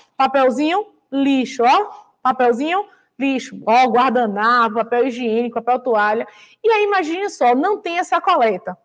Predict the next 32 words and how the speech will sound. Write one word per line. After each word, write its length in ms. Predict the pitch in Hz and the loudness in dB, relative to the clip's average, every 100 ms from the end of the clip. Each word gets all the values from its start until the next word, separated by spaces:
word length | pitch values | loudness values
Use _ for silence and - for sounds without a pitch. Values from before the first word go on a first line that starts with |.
| _ _ - | _ _ -6
né? 280 | 220 320 - - - | -4 -4 -6 -12 -2
Eu 120 | 240 | 2
não 340 | 240 247 370 | 2 2 2
armazeno 500 | 453 415 302 277 302 | 2 2 0 -2 -2
direitinho 480 | 311 320 294 - 302 | -2 -2 -2 -4 -6
esse 180 | 311 359 | -6 -6
lixo. 440 | 277 214 208 190 - _ _ | -6 -6 -6 -12 -20 _ _
Deixo 360 | 202 262 302 392 | 0 0 2 0
lá, 420 | 262 196 - - _ | 2 0 -4 -18 _
chove, 840 | - - - 277 269 240 180 196 - | -16 -14 -2 2 4 4 0 -10 -12
essa 220 | - 233 240 | -6 -4 -2
secreção 480 | 247 233 220 226 | -4 -2 -2 -4
toma 300 | 220 262 254 | -6 -4 -4
conta 460 | 240 - 240 277 294 | -6 -2 -2 -2 -2
da 120 | 277 | -2
rua 400 | 262 226 233 247 277 | -2 0 0 -2 -2
e 120 | 254 | 2
olha 320 | 233 - - - _ _ | 2 2 -4 -10 _ _
a 140 | - 226 | -4 0
doença 340 | 226 214 240 | 0 -2 -8
sendo 260 | 226 240 240 | -8 -6 -4
transmitida 680 | 233 226 254 247 233 220 | -4 -6 -6 -8 -8 -4
aí. 260 | 262 190 220 _ _ _ | -4 -4 -12 _ _ _
Viram 260 | 180 247 277 | -6 -2 0
a 60 | 240 | -2
importância? 680 | 226 202 214 311 381 339 294 _ _ _ | -2 -6 -2 -4 -2 -6 -10 _ _ _
Pois 220 | - 392 | -4 -2
é. 260 | 339 - - _ _ _ _ _ _ _ | -2 -4 -8 _ _ _ _ _ _ _
Bom, 340 | 262 269 202 - - - _ | -2 -2 -2 -6 -20 -20 _
se 220 | - 392 | -6 -4
não 440 | 370 381 523 494 269 | -2 0 2 4 2
houver 500 | 226 208 190 208 | 0 -4 -4 -8